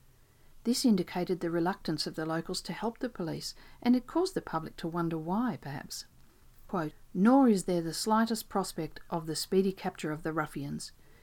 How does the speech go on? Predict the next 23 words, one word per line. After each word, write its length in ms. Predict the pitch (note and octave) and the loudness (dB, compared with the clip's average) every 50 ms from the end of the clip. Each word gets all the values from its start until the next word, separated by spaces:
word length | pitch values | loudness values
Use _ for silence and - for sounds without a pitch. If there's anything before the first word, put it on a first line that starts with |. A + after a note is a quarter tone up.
| - - - - - | -20 -20 -20 -8 -8
If 160 | D#3 - - | -8 -4 -2
they 160 | F3 E3+ F3 | 0 0 2
be 140 | E3 E3 D3+ | 0 0 -4
taken, 560 | - - - - A3+ A#3+ A3+ F#3+ G3 A#3 - - - - | -6 -4 0 2 2 2 4 4 2 2 2 0 -12 -6
it 160 | - F3+ G3 | -6 -6 -4
will 120 | G3 F#3 E3+ | -2 -4 0
be 140 | E3 E3+ D#3 | 2 2 2
more 240 | D#3+ F3 F#3+ G#3 | 4 4 4 2
by 220 | G3 E3 D3+ C#3 B2+ | 2 2 0 -2 -2
good 260 | B2+ - G3 G3 G3 | -2 0 -2 0 2
luck 320 | G3 G3+ F#3+ D#3+ - - - - - - - - | 2 0 0 -2 -4 -10 -20 -20 -20 -20 -14 -6
than 160 | - D#3 D#3 | -4 -2 -2
good 240 | D3+ - F#3+ F#3 F#3+ | 2 2 0 2 2
management 520 | G3 G3 A3 G#3+ F#3 D3+ - E3 D3+ C#3+ | 2 4 4 4 2 2 -2 -6 -6 -4
on 140 | E3 D#3+ D#3+ | -4 -4 -4
the 60 | D3+ | -6
part 320 | D3 - - - E3 E3 - | -6 -6 -4 -4 -2 -2 -2
of 100 | F3+ F3+ | -2 -4
the 80 | - | -4
force. 520 | F#3+ - - F#3 D#3 C#3 C#3+ - - - - - - - - - - - - - - - _ - - - - - - - - | -6 -4 -2 -2 -2 -2 -4 -8 -12 -12 -14 -20 -20 -20 -20 -20 -20 -20 -20 -20 -20 -20 _ -20 -20 -20 -20 -20 -20 -16 0
There 240 | F3 F3+ F3+ F3 E3+ | 2 4 4 6 4
is 140 | E3 - | 2 2
an 160 | E3 D3+ - | 0 -2 -2